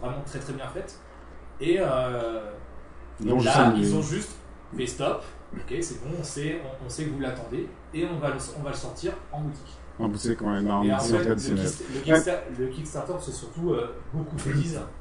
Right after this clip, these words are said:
Speaker 2: Oui, c'est ça,
Speaker 1: C'est,
Speaker 2: exact.
Speaker 1: euh, et, euh, il y a quand même une chose qui est bien, c'est que ça permet, euh, pour les gens qui achètent beaucoup de jeux, euh, de réduire quand même le coût d'un jeu.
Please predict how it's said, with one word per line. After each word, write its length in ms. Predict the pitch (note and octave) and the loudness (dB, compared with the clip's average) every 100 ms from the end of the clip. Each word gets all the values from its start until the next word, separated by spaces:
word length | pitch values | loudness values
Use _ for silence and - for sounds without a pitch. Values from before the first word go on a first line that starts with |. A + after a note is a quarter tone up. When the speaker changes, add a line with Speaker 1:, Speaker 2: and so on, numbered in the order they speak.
| - - - - | -12 -12 -10 8
Speaker 2:
Oui, 180 | D3 D3 | 10 10
c'est 220 | - - | 8 8
ça, 80 | B2+ | 8
Speaker 1:
C'est, 100 | G2+ | 8
Speaker 2:
exact. 160 | G2+ G2+ | 6 6
Speaker 1:
euh, 520 | A#2+ A#2 - A#2 A#2 A#2 - | 4 4 6 6 4 0 2
et, 180 | D3+ E3+ | 8 8
euh, 560 | E3+ - - - A#2+ A#2 A#2 A2+ | 6 -6 -10 -10 -8 -8 -8 -8
il 40 | A#2+ | -2
y 40 | |
a 260 | B2+ C3 C3 | 0 0 0
quand 80 | C#3 | -4
même 100 | C3+ D3+ - - - - - E3 | -6 -6 -10 -14 -14 -12 -8 -6
une 80 | D#3 | -4
chose 240 | E3+ E3 | -2 -2
qui 120 | - | -4
est 40 | C#3 | -4
bien, 280 | D3+ D#3 E3+ | -2 -2 -4
c'est 220 | - - B2 | -10 -12 -10
que 120 | - A#2 | -10 -10
ça 180 | - C3 | -8 -6
permet, 480 | - B2+ C3 C#3+ C#3 | -6 -6 -4 -4 -2
euh, 180 | A#2 A2+ - | -4 -6 -8
pour 200 | B2 A2+ | -8 -6
les 120 | A2+ A#2 | -6 -4
gens 160 | C3+ | -6
qui 120 | - | -6
achètent 280 | G#2+ - A2+ | -8 -10 -10
beaucoup 180 | - - | -10 -10
de 60 | B2 | -6
jeux, 240 | C#3+ D3+ - - - - A2+ | -4 -4 -8 -10 -10 -10 -8
euh, 40 | A#2 A#2+ | -8 -6
de 60 | |
réduire 280 | C3 C3 D#3 | -4 -2 -2
quand 80 | D3 | -2
même 160 | C#3 C3+ | -2 -2
le 80 | B2 | -4
coût 220 | B2 F3+ | -4 -2
d'un 180 | D#3 C#3+ | 0 0
jeu. 300 | B2+ D3 | -2 -4